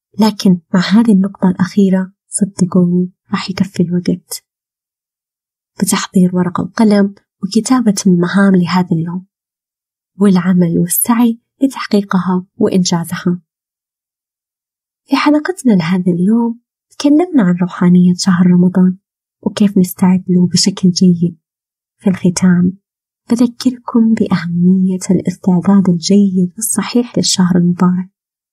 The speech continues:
والاستفادة منه بتطوير أنفسنا من الجانب الروحي والإيماني، بناء عادات جديدة نقدر نلتزم بها طول العمر بإذن الله، ونطور أنفسنا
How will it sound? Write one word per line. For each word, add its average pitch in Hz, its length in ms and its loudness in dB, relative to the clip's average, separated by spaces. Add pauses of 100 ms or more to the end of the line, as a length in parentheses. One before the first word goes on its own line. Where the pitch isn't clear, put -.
(420)
والاستفادة 226 680 0
منه 180 380 -2 (600)
بتطوير 196 560 -2
أنفسنا 180 640 -6 (260)
من 202 100 4
الجانب 185 540 -2
الروحي 175 520 -2
والإيماني، 180 720 0 (500)
بناء 196 260 0
عادات 180 460 0 (560)
جديدة 208 540 -2 (220)
نقدر 240 300 2
نلتزم 180 500 2
بها 180 440 -4 (260)
طول 240 280 2
العمر 175 340 2
بإذن - 360 -2
الله، 180 280 -6 (460)
ونطور 254 560 2
أنفسنا 180 560 -2